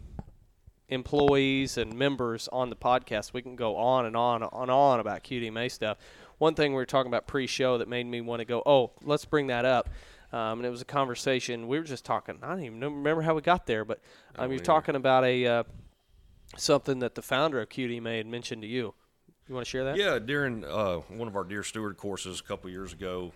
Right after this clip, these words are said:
Speaker 2: um, I, I, it's new to me, um, you know, but he, he said that you should never eat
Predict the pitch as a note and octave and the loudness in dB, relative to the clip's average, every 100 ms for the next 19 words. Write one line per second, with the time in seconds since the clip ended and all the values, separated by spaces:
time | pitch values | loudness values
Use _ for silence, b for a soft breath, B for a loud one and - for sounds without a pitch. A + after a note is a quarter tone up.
0 | - F2+ E2+ D#2+ D#2 b b b b b | -12 -8 -8 -10 -14 b b b b b
1 | b _ - G2 E2+ G2+ G2+ - E2 F2+ | b _ -6 -6 -2 -4 -6 -10 -8 -8
2 | F#2 A2+ F#2 F2+ A2 G#2 G2 - F#2 F2 | -6 -4 -4 -4 -4 -4 -8 -8 -8 -6
3 | E2 D2+ F2 F2+ F2+ F2 F2+ - _ F2+ | -8 -12 -12 -8 -6 -6 -10 -14 _ -20
4 | F2+ - F#2+ - F#2+ E2+ E2 F#2+ - E2+ | -18 -14 -10 -6 -6 -8 -12 -12 -10 -12
5 | D#2+ F#2 F#2 F#2+ - F2+ F2 | -8 -8 -6 -8 -10 -14 -14